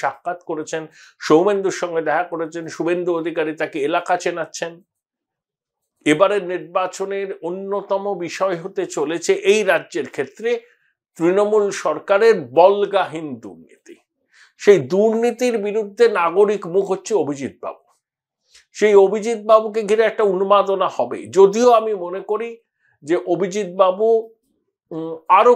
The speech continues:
কিছুদিন বাদে বিজেপি যোগদান করলে পারতেন, মানে তিনি অবসর নেওয়ার পর একটা কুলিং অফ পিরিয়ড কাটিয়ে যোগদান করতে পারতেন। সেটা আমার ব্যক্তিগত মত। অভিজিৎ বাবু কি করবেন সেটা অভিজিৎ বাবুই ঠিক করবেন, তবে তিনি দুর্নীতির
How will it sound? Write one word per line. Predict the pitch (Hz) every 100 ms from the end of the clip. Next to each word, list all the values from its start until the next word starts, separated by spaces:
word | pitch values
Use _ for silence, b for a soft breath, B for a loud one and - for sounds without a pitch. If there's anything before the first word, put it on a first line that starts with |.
| 240
কিছুদিন | 226 - 233 254 233
বাদে | 208 208 233
বিজেপি | 202 180 175 170
যোগদান | 156 127 147 131 135
করলে | 113 127 -
পারতেন, | - - - -
মানে | 175 202 196
তিনি | 202 170 160
অবসর | 175 175 196 185 175
নেওয়ার | 175 170 -
পর | 202 185
একটা | 175 170
কুলিং | 160 165 170 151
অফ | -
পিরিয়ড | 156 143 143 -
কাটিয়ে | 143 170 214 196 - - 143
যোগদান | 135 131 107 104
করতে | - 98
পারতেন। | - _ - 175
সেটা | 233 233
আমার | 226 247 220
ব্যক্তিগত | - 233 196 156 120
মত। | - - b b b _ _ _ _ - 175
অভিজিৎ | 190 208 185
বাবু | 208 202
কি | 214 214
করবেন | 220 233 208
সেটা | 208 175
অভিজিৎ | 190 208 170
বাবুই | 165 147 131
ঠিক | 113 -
করবেন, | - - - - _ _ -
তবে | 180 196 202
তিনি | 214 262 254 b b b 123
দুর্নীতির | 151 202 214 214 214 226